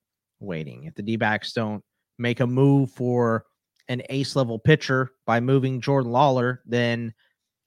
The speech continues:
I assume he's gonna take that shortstop gig at some point this season, probably early too.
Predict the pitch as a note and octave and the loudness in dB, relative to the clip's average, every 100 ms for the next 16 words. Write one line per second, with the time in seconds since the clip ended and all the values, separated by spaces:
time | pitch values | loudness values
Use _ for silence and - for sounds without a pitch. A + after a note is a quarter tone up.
0 | - C3+ B2+ - B2+ A#2 A#2 B2 A#2 G2+ | 2 6 6 2 -4 -4 -4 -4 -4 -4
1 | B2+ B2 G#2+ F2+ - C3+ A#2+ - F2 - | -4 -4 -2 -4 -4 -8 -8 -6 -6 -6
2 | - F2 E2 - F#2 - B2 A2 F2 D#2+ | -8 -8 -8 -12 -14 -6 -6 -6 -10 -12
3 | E2+ E2 F2+ E2+ F2 E2+ B2 C3 A2+ F#2+ | -12 -14 -14 -14 -14 -4 0 0 -2 -6
4 | G2 C3+ D3+ B2 A2+ - F3+ B2+ A2+ | -4 2 2 2 -2 0 2 4 0